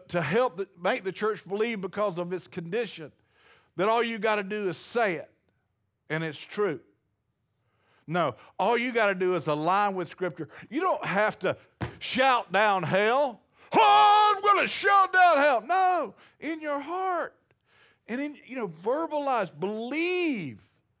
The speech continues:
that I'm gonna align myself with the Word. Hell leaves. It scatters. It runs. Resist the devil. How do you do that?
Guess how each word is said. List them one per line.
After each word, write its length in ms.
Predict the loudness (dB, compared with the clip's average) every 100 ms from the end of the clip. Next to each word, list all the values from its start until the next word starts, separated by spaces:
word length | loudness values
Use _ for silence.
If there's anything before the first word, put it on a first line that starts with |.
| _ _ _ _ _ _ _ -14
that 120 | -8
I'm 120 | -8
gonna 220 | -8 -10
align 280 | -10 -10 -10
myself 360 | -12 -14 -12 -12
with 120 | -12
the 80 | -14
Word. 360 | -12 -10 -12 -16 _ -20 _
Hell 540 | -10 -6 -6 -6 -10 -14 _ _ _ _ -14
leaves. 960 | -8 -6 -6 -6 -10 -16 -20 -20 -20 _ _ _ _ _ _ _ _ _ _ _ _ _
It 220 | -10 -10
scatters. 1120 | -10 -14 -14 -10 -8 -4 -4 -6 -8 -10 -20 _ _ _ _
It 200 | -6 -6 -6
runs. 1000 | -10 -2 0 2 2 0 -6 -14 _ _ _ _ _ _ -8
Resist 880 | -2 -2 -2 -8 -4 -2 -2 -4
the 140 | -2 0
devil. 520 | 4 4 2 -2 -12 _ _ _ _ _ _ _ _ _ 0
How 100 | 2
do 80 | 4
you 120 | 0
do 320 | -2 -2 0
that? 340 | 2 0 -4